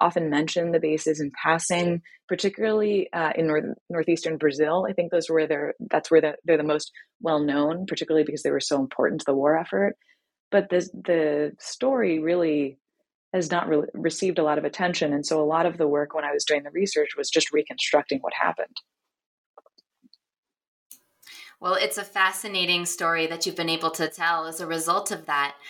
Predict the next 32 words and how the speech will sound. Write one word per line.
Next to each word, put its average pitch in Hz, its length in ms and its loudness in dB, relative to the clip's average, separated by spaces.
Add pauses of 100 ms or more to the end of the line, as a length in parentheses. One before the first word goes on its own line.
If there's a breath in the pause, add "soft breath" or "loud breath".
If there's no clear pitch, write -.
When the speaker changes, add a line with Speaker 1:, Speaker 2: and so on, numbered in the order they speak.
(540 loud breath)
Speaker 2:
Looking 311 320 -2
a 262 80 -2
little 226 220 0
bit 214 140 0
ahead 220 520 -2
to, 180 480 0
I 165 100 -6
guess, 190 280 0
maybe 190 320 -4
other 196 220 0
things 196 260 -6
we 180 120 -2
can 180 120 -4
expect 175 400 -2
from 185 200 -4
you 170 120 0
in 170 120 0
the 170 60 -2
future, 180 440 -2
could 185 180 -8
you 247 100 -6
tell 269 220 -2
us 294 140 -4
a 247 60 -6
little 202 260 -2
about 165 280 -2
what 160 120 -4
you're 170 160 -6
working 170 300 -4
on 170 160 0
these 170 220 -6
days? 285 420 -4